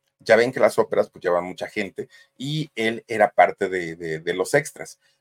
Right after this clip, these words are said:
Pero cuando no había, eh, pues, estos conciertos de, de ópera en, en Bellas Artes, era donde se, no se la pasaba muy bien, porque lo que hacía era ir a, a trabajar a diferentes restaurantes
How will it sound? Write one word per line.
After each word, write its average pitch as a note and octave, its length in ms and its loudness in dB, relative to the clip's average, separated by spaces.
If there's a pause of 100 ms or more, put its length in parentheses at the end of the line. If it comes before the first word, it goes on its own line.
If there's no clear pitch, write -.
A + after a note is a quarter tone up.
(100)
Pero C#3+ 380 4
cuando F#2 420 -6
no A2 200 2
había, C#3+ 560 2
eh, E2+ 880 -10
pues, F#2 200 -8
estos B2 320 -6
conciertos G#2 720 -4 (280)
de, F#2 240 -2
de G2 160 2
ópera G2 540 4
en, E2 420 -10
en F2+ 120 -8
Bellas F2+ 300 -6
Artes, G#2+ 420 6 (280)
era A2 240 6
donde A2+ 640 -2
se, - 420 -4 (220)
no A#2 240 4
se A#2+ 100 -4
la B2 160 6
pasaba F#2+ 260 2
muy F#2 200 -4
bien, A3+ 200 -2 (300)
porque - 220 -4
lo F#3+ 120 -2
que - 100 -4
hacía B2 340 2
era A#2 200 0
ir C3+ 140 4
a, C3 260 6
a F2+ 340 4
trabajar F#2 360 4
a A#2+ 60 0
diferentes F2+ 500 -8
restaurantes F2+ 880 -4